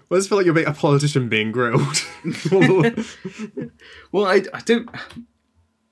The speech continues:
Speaker 2: Fine, like, a couple of the things do look real, but when you walk in and all you see is fucking skeletons and, like, all spooky bone hands and all that bullshit, all I could think of was, like,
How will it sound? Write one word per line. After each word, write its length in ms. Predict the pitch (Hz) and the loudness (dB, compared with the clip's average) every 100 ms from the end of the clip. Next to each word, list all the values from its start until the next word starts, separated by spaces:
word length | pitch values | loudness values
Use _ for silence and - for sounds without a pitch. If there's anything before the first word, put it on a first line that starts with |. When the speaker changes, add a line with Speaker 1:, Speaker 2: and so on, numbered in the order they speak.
| _ _ _ _ | _ _ _ _
Speaker 2:
Fine, 420 | - 139 107 110 | 0 2 2 0
like, 200 | 110 113 | 0 -2
a 60 | |
couple 340 | 131 180 175 180 | 2 2 4 2
of 100 | 151 | 2
the 120 | 151 | 0
things 320 | 151 147 120 | 2 0 0
do 160 | 120 131 | 0 0
look 400 | 117 113 - - _ - - _ _ _ _ | 2 -2 -4 -20 _ -20 -20 _ _ _ _
real, 380 | 127 123 98 92 | 0 2 2 -2
but 160 | 117 120 | -4 0
when 160 | 156 | 0
you 100 | 170 | -2
walk 360 | 160 165 151 - | -2 0 0 -2
in 200 | 147 120 | -2 -2
and 120 | 113 | -2
all 120 | 117 120 | -2 -2
you 120 | 117 | -4
see 240 | - 127 | -6 -4
is 100 | 117 | -4
fucking 360 | 117 120 - 117 | -4 -6 -6 -8
skeletons 760 | - 120 113 110 123 110 107 | -8 -2 -2 -2 -2 -4 -4
and, 140 | 110 104 | -4 -2
like, 320 | 110 117 - - - - | -4 -6 -12 -20 -20 -6
all 280 | 139 139 135 | -4 -2 -4
spooky 400 | - 143 135 135 | -4 -4 -2 0
bone 300 | 135 135 135 | 4 4 4
hands 480 | 123 107 104 104 107 | -2 -4 -2 -4 -4
and 440 | 107 104 101 - - | -4 -4 -6 -10 -8
all 160 | 120 110 | -6 -6
that 200 | 110 - | -8 -6
bullshit, 540 | 107 98 - 107 - - - _ _ _ _ | -6 -6 -8 -8 -8 -16 -20 _ _ _ _
all 200 | 139 147 147 | -2 0 0
I 80 | 147 | -2
could 180 | 147 | -6
think 300 | - 139 135 | -4 -4 -2
of 200 | 131 107 | -4 -4
was, 180 | 110 101 | -6 -8
like, 420 | 104 101 - - | -6 -6 -8 -16